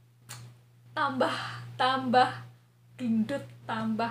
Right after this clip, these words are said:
super lenuk banget. Yang sebelumnya saya tidak pernah mempunyai pipi setembem ini, tapi sekarang aku serba besar semuanya. <laughs> Karena memang, apa ya, teman-teman, di sini tuh makannya itu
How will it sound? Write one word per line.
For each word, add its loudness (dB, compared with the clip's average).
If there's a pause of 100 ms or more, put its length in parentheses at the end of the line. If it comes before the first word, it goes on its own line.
(140)
super -8
lenuk 0
banget. 2 (640)
Yang 0 (240)
sebelumnya 4
saya 0
tidak 2 (160)
pernah 2
mempunyai -2
pipi -10
setembem 0
ini, 2 (480)
tapi -2
sekarang 2
aku 0
serba 0
besar 2
semuanya. 2 (840)
<laughs> -2
Karena 4
memang, 2
apa 0
ya, 6
teman-teman, 0
di 2
sini -4
tuh -2
makannya 0
itu -2